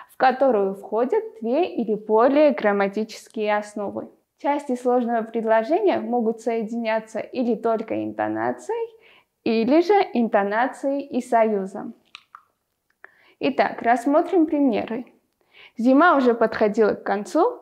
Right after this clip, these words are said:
а весна всё ещё не ощущалась. Здесь мы видим две грамматические основы. Зима подходила к концу, и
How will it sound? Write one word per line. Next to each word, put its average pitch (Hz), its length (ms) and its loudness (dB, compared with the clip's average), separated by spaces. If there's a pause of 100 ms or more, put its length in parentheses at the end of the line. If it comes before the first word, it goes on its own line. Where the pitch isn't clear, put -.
а 220 140 2
весна 269 420 0
всё 269 300 -4
ещё 240 260 -6
не 220 220 -6
ощущалась. - 1000 -6 (140)
Здесь 403 440 -2
мы 220 180 -4
видим 220 500 0
две 240 280 4
грамматические 214 1000 0
основы. 214 560 -4 (340)
Зима 220 300 2
подходила 208 600 2
к 196 120 -10
концу, 240 760 0 (320)
и 247 500 -2